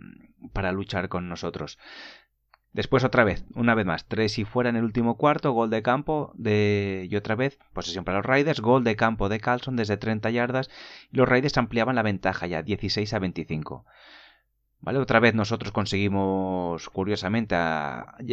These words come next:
avanzar, ¿vale? Que ac-, acabó culminando con un touchdown de tres yardas de carrera, y nos, y nos ponemos veintitrés veinticinco con siete diecinueve minutos restantes por jugar.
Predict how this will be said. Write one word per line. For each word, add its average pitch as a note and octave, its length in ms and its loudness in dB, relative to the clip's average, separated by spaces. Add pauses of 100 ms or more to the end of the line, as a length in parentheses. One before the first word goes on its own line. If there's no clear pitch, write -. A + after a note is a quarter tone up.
(120)
avanzar, G2+ 640 2
¿vale? D3+ 320 -2
Que F#2+ 180 -2
ac-, - 140 -18
acabó F#2+ 280 0
culminando G2+ 380 0
con G2 160 0
un G2+ 220 -2
touchdown G2 400 -2
de F#2+ 80 -2
tres G2 240 -2
yardas F#2+ 320 -2
de F#2 100 -2
carrera, C#3 460 -2 (420)
y B2 60 -4
nos, A#2 200 2
y A2+ 540 4
nos A2 160 0
ponemos A#2+ 360 0
veintitrés A#2 520 -2
veinticinco G#2 540 -4
con F#2 180 -4
siete A#2 380 -4
diecinueve G#2+ 640 -4
minutos G2+ 400 -4
restantes G2+ 460 -8
por E2 140 -4
jugar. D#2 340 -6